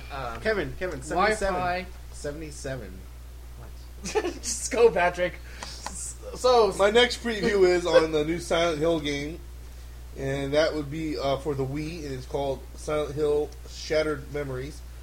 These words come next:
Speaker 4: It's basically, um, a remake of the first one, kinda. It's, it, they changed. It's pretty much the same story, but they kinda changed it up a little bit. You're following the story of Harry, uh, Madsen,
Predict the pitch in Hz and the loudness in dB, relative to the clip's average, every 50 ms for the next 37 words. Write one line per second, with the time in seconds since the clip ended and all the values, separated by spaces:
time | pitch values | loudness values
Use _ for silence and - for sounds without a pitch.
0 | 151 131 - - - - - - - - - - - 156 135 135 135 156 202 240 | -10 -10 -10 -14 -14 -14 -14 -14 -14 -12 -12 -6 -6 -4 -4 -4 2 8 8 8
1 | 262 - - - - - 247 240 233 226 226 226 214 - - - - - 175 170 | 8 6 -2 -6 -6 -4 -2 -2 0 0 -2 -4 -6 -8 -12 -14 -6 -2 2 2
2 | 165 165 165 160 160 160 156 156 - - - - - - - - - - - 147 | 4 4 4 4 4 4 2 2 -2 -10 -14 -14 -14 -14 -14 -14 -14 -10 -2 -2
3 | 151 143 156 175 170 175 170 151 160 151 127 123 - 147 135 127 - 110 104 90 | -2 -2 -2 -4 -2 -2 -2 0 0 -2 -2 -2 -2 -2 -4 -4 -6 -10 -12 -12
4 | - - - - - 175 165 151 127 110 92 92 - - - - - - 147 131 | -12 -14 -14 -10 -6 -4 -2 -2 -2 -4 -6 -8 -8 -12 -12 -12 -14 -12 -12 -10
5 | 123 - - - 139 131 - - 139 131 127 120 - - 156 156 156 147 - - | -10 -12 -12 -10 -10 -10 -8 -8 -8 -6 -6 -8 -6 -6 -6 -6 -6 -8 -10 -12
6 | - - - - - - 135 - - - - 190 190 180 180 165 - - - - | -12 -12 -12 -12 -10 -12 -12 -12 -12 -12 -2 0 0 2 0 -2 -4 -8 -8 -6
7 | 160 160 151 139 - - 160 156 156 156 151 147 - - - - - - - - | -6 -6 -6 -8 -4 0 2 2 2 2 0 -2 -8 -12 -14 -14 -14 -14 -14 -14
8 | - - 131 - - 135 127 - 151 143 123 120 - - 147 139 131 139 135 135 | -8 -8 -8 -6 -4 -6 -4 -4 -4 -4 -4 -6 -4 -4 -4 -4 -4 -2 0 0
9 | 139 139 160 160 160 160 151 160 170 156 - 135 131 131 - 156 151 147 147 135 | 0 0 0 -2 -2 -2 0 -2 -4 -4 -6 -8 -10 -2 -2 -2 0 -2 -4 -8
10 | - 165 160 151 143 127 120 120 143 147 143 143 139 - - 120 120 117 117 117 | -4 0 2 2 2 2 -2 -2 -2 -2 -2 -2 -4 -4 -2 -2 -2 -2 -2 -4
11 | 117 127 131 139 151 - - 170 165 | -6 -6 -6 -6 -6 -6 -8 -10 -10